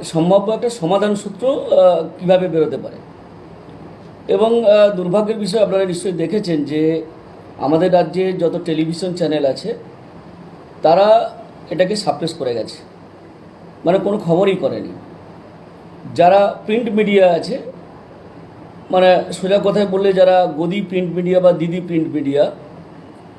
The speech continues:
তারাও কিন্তু কেউ একটা লাইনও এটা নিয়ে লেখেনি।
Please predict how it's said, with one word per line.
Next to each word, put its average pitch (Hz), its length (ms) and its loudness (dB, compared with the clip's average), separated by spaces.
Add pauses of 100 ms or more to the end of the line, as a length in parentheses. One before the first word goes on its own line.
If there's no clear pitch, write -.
(340)
তারাও 202 300 4
কিন্তু 226 300 -6
কেউ 214 420 -2
একটা 190 380 0
লাইনও 190 320 2
এটা 185 180 -2
নিয়ে 175 200 0
লেখেনি। 160 540 0